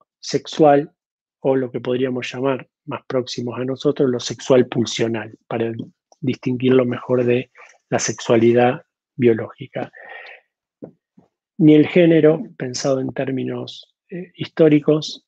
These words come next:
ni la sexualidad anatómica, pensado en términos biológicos, sino lo sexual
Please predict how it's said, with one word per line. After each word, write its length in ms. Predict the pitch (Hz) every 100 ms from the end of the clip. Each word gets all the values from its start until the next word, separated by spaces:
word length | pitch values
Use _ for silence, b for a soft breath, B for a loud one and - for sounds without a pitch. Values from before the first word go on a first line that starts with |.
| _
ni 460 | 156 143 156 156 139 127 127 123 127 123
la 140 | 123 123
sexualidad 640 | - - 127 123 127 131
anatómica, 640 | 123 120 139 139 127 131
pensado 520 | 120 120 120 - 123 123
en 80 |
términos 400 | 123 127 127 127 -
biológicos, 720 | 151 165 143 143 - 151 -
sino 400 | - 151 147 151
lo 180 | 139 123
sexual 560 | - 123 - 127 135